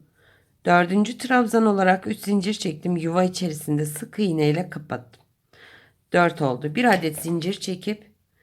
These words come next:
ipimi kestim. Bakın. Şimdi buraya da krem rengimi kullanacağım. Şuraya. Ve sonra çiçek birleştirmesini tekrar sizinle görüşeceğiz.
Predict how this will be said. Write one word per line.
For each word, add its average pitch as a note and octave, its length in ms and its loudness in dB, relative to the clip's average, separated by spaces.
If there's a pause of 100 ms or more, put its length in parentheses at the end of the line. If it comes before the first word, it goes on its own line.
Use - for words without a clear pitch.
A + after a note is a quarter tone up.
(400)
ipimi E3+ 400 -4
kestim. - 480 -6 (580)
Bakın. - 300 -14 (920)
Şimdi B3 360 0
buraya B3 360 8
da A#3 260 4 (220)
krem G3+ 420 2
rengimi D3 600 0
kullanacağım. A3 760 2 (300)
Şuraya. D#3+ 560 -2 (540)
Ve G#3+ 80 0
sonra A3+ 420 2
çiçek B3 400 -2
birleştirmesini E3+ 800 -2
tekrar F3+ 340 -2
sizinle F3 680 -6 (520)
görüşeceğiz. D3 720 -4